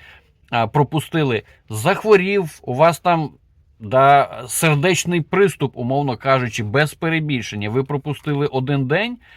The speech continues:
вам дається одне, перше і останнє попередження.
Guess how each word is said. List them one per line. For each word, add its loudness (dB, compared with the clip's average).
вам 2
дається 0
одне, -2
перше 2
і -4
останнє -2
попередження. -4